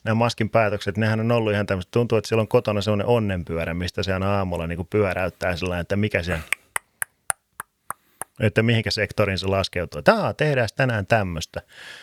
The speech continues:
Et, et niinku, <laughs> et, et kuinka paljon pystytään aiheuttamaan hyvin pienessä ajassa.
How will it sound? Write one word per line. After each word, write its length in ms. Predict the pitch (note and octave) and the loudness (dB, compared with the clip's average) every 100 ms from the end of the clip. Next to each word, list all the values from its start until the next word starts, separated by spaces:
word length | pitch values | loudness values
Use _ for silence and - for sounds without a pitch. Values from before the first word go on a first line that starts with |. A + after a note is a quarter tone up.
| - - _ _ | -20 -20 _ _
Et, 200 | B2+ B2 - - | 0 0 -2 0
et 180 | A#2+ - | 2 2
niinku, 280 | A2 G#2 | 0 2
<laughs> 1500 | G#2+ G#2+ - - - C5+ C5 C#5+ - D#5 - - - - _ | 2 2 0 0 -4 -12 -12 -4 -4 -4 -18 -20 -20 -20 _
et, 160 | - G#2+ - _ | -8 -8 -10 _
et 180 | B2 - | -2 0
kuinka 300 | - A#2+ A2+ - | 0 2 0 2
paljon 540 | C3 C3+ A#2 G2 F2+ F#2 - _ _ _ _ _ _ _ - _ _ - | 4 4 2 0 0 -4 -8 _ _ _ _ _ _ _ -20 _ _ -2
pystytään 600 | B2 A2+ A2 - F#2+ F2 | 0 0 -2 -2 -2 0
aiheuttamaan 840 | G#2 G#2+ F2+ F2 E2+ _ E2+ E2+ D#2+ | 0 2 0 -2 -4 _ -6 -6 -2
hyvin 280 | C#3 C#3 G2+ | 0 2 0
pienessä 500 | G2+ F#2+ F#2 - G2 | 0 -2 -2 -4 -2
ajassa. 320 | F2+ D2+ - | -4 -4 -6